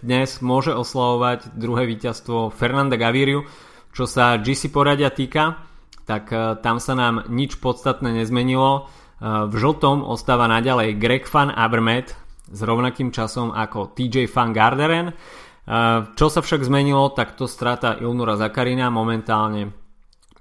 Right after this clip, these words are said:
minúta päťdesiatjeden, takže nie príliš veľká spokojnosť asi zavládne v Kaťuši. Zajtra však, e, je nový deň, etapa číslo päť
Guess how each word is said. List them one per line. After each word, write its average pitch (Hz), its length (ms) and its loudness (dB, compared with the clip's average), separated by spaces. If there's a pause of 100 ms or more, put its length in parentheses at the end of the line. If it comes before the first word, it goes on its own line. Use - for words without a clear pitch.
minúta 123 480 2
päťdesiatjeden, 120 960 0 (480)
takže 104 400 -4
nie 113 400 0
príliš 120 400 0
veľká 120 240 0
spokojnosť 131 640 -2
asi 123 160 -6
zavládne 131 400 0
v - 140 -8
Kaťuši. 151 400 -2 (1120)
Zajtra 160 480 2
však, 131 220 0 (100)
e, 139 40 6 (760)
je 123 80 0
nový 165 240 2
deň, 190 220 2 (420)
etapa 151 320 0
číslo 160 320 -2
päť 196 400 0